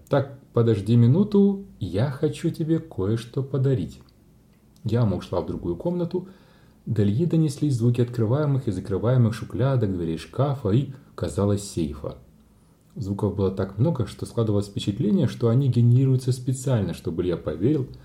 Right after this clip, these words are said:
что она что-то там сосредоточенно ищет. Она вернулась в комнату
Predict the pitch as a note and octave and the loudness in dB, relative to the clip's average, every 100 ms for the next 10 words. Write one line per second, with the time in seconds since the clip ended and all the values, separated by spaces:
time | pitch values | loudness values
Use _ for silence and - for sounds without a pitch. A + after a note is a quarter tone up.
0 | - - - A#3+ A#3 E3+ E3+ - - G#2 | -20 -20 -10 -2 0 2 -2 -4 0 2
1 | C3 D#3+ - E2 E2 - F#2 F2+ - A#2 | 2 0 0 -4 -4 -4 -4 -4 -2 -2
2 | B2 A#2+ A#2+ A2 G2+ - E2+ - _ _ | 2 0 2 -4 -6 -8 -14 -18 _ _
3 | _ _ _ _ _ _ _ _ _ _ | _ _ _ _ _ _ _ _ _ _
4 | _ _ _ A2 G#2 G2+ G#2+ G2 F#2+ - | _ _ _ 4 4 6 6 6 2 -6
5 | - D3 F3+ F3+ F3 E3+ | 0 2 2 0 -2 -4